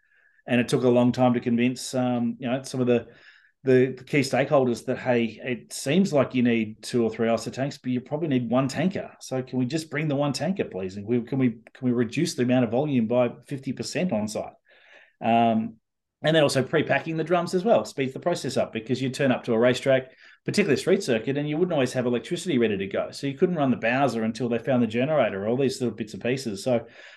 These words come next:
to have fuel pre-packed, we could hit the ground running. And, uh, one of our pro-, uh, one of our pro-, proudest achievements is that, that concept of a, a supercar team, top level motorsport in Australia. They'll arrive and the fuel drum is waiting for them in the garage.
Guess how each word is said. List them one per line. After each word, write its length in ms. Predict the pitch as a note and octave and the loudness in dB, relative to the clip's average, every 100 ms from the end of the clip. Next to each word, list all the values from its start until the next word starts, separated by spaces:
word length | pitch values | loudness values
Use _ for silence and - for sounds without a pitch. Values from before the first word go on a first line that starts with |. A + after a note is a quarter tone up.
| _ | _
to 80 | - | 0
have 200 | C3+ D#3 | 4 4
fuel 180 | D3+ A2 | 4 0
pre-packed, 640 | - A#2+ G#2+ D3 C3+ - - | 2 -2 -2 -2 -2 -2 -2
we 120 | A#2 | -2
could 120 | A#2+ | -2
hit 120 | D#3 | -2
the 80 | - | -2
ground 260 | B2 F#2+ G2+ | -2 -2 0
running. 300 | D3 A3+ - _ _ _ _ _ | 0 0 -4 _ _ _ _ _
And, 500 | - A#2+ A#2 A#2 A2 | 0 2 4 4 4
uh, 280 | A#2+ A#2 A#2 | 4 4 4
one 140 | B2+ | 4
of 60 | B2+ | 4
our 160 | A#2+ - | 2 0
pro-, 300 | - A#2+ - - | -2 -2 -2 -2
uh, 120 | C3 A#2+ | 0 0
one 140 | A2+ | -2
of 120 | F#2 | -6
our 60 | - | -6
pro-, 260 | A#2 A#2 G#2 _ _ - | -2 -2 -4 _ _ 0
proudest 300 | B2+ D#3 - | 4 4 2
achievements 460 | G2 A2+ B2 B2 | -4 0 0 0
is 160 | C3+ A#2+ C#3+ | -4 -6 -4
that, 200 | D3+ C3+ | -4 -2
that 120 | D3 | -4
concept 380 | - D3+ D3+ C#3 | 0 0 0 -2
of 100 | C#3+ | 2
a, 260 | C3 C3 B2+ | 4 4 2
a 40 | - | -4
supercar 460 | E3+ F#3+ - B2+ | -2 0 2 0
team, 280 | - D3+ F3 _ _ _ | 2 -4 -4 _ _ _
top 300 | - E3 - - | -2 -2 -4 -6
level 260 | C3+ C3 B2 | 0 2 2
motorsport 500 | B2 B2 B2 A#2+ - | 0 -2 -2 -2 -2
in 100 | A#2+ | -4
Australia. 360 | - F3 C3+ - _ - _ - - _ | 0 0 0 -4 _ -20 _ -20 -20 _
They'll 200 | C#3+ D3+ | 2 4
arrive 480 | C#3 D#3+ F#3 B2 A#2+ | 4 4 4 2 0
and 120 | D3 | -6
the 40 | |
fuel 280 | C#3 - F3 | -4 2 2
drum 200 | D3+ C3+ | 4 4
is 100 | B2+ | 4
waiting 320 | A#2 C#3 C#3+ | 2 0 0
for 80 | C3+ | -4
them 140 | B2 B2+ | 0 2
in 80 | |
the 60 | B2 | 2
garage. 440 | B2 C3 A#2 - | 2 4 2 0